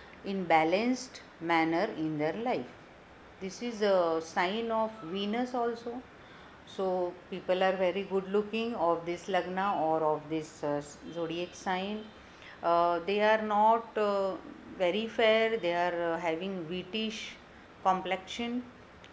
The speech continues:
uh, they are, uh, very polite speakers,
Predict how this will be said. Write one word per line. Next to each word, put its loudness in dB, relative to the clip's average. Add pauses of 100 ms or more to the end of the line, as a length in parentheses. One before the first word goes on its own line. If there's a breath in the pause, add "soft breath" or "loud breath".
uh, 0
they 2
are, 4
uh, 0 (280)
very 0
polite 2
speakers, -2